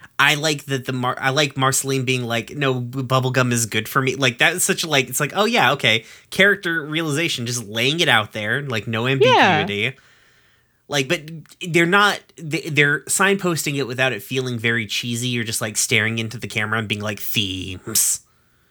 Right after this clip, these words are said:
Speaker 2: Mm-hmm.
Speaker 1: Uh, I do love that Glass Boy, when they exit the bunker, is like, "Hey, when we get back, uh, uh, can I, sh-, I can show you some of my favorite manga."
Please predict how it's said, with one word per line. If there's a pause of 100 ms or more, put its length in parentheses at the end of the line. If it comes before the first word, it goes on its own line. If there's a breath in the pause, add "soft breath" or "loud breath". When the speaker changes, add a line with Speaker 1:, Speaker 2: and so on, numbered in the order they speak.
(140)
Speaker 2:
Mm-hmm. (880 soft breath)
Speaker 1:
Uh,
I
do
love
that
Glass
Boy,
when
they
exit
the
bunker,
is
like,
"Hey,
when
we
get
back, (180)
uh, (420)
uh,
can
I,
sh-,
I
can
show
you
some
of
my
favorite
manga."